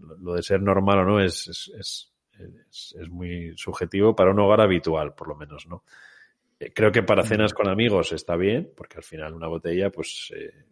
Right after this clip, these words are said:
Speaker 1: se divide entre varias copas, pero para una casa en la que viva una pareja, como máximo, ¿no? Con, con niños que evidentemente no beben vino, eh, una botella de setenta y cinco centilitros entre pecho y espalda me parece que no,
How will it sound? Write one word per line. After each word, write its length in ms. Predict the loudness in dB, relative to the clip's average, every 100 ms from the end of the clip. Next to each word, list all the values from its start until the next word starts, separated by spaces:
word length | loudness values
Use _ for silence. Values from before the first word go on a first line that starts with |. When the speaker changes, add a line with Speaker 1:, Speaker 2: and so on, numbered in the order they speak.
| _ _ -12
Speaker 1:
se 160 | -8
divide 260 | -4 2 2
entre 240 | 2 2
varias 260 | 2 2 0
copas, 340 | 0 2 2
pero 260 | 2 2 2
para 240 | 2 4
una 240 | 4 4 4
casa 320 | 2 4 4
en 80 | 4
la 160 | 2
que 220 | 2 0 2
viva 280 | 2 4
una 220 | 4 2 2
pareja, 500 | 4 4 2 -4 -6
como 300 | -10 -10 -4
máximo, 520 | -2 -2 -4 -8 -10
¿no? 240 | -6 -8
Con, 340 | -8 -12 -12 _
con 200 | -14 -12
niños 360 | -8 -6 -6 -6
que 100 | -4
evidentemente 460 | -2 0 0 0 0
no 120 | 0
beben 320 | 0 0 0
vino, 340 | 2 4 4 0 -18 -18 -20 -20 -20 _ _
eh, 300 | -6 -6 -6 -6
una 200 | 0 2
botella 300 | 4 6 6
de 80 |
setenta 320 | 6 2 4 2
y 60 |
cinco 500 | 2 0 4 6 6
centilitros 500 | 4 2 2 2 0
entre 240 | -4 -2 0
pecho 260 | 0 2 2
y 20 |
espalda 460 | 2 2 4 4
me 100 | 4
parece 300 | 2 0 -2
que 120 | -6 -6
no, 340 | -6 -6